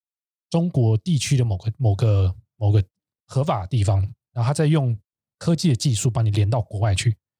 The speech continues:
它有点像翻墙的功能在这里面，对。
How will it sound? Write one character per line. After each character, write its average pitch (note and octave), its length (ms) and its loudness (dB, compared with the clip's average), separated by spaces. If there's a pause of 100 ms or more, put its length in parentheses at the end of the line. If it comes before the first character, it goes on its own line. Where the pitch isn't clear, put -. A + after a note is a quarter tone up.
(180)
它 D3+ 100 -2
有 D3+ 120 4
点 B2 100 2
像 C#3+ 240 -2
翻 F3 220 -2
墙 A2 180 0
的 G2+ 80 2
功 A#2 220 0
能 G2 120 2
在 A2+ 140 2
这 G#2+ 140 2
里 G2 160 -2
面， A2 180 0 (220)
对。 G#2 180 0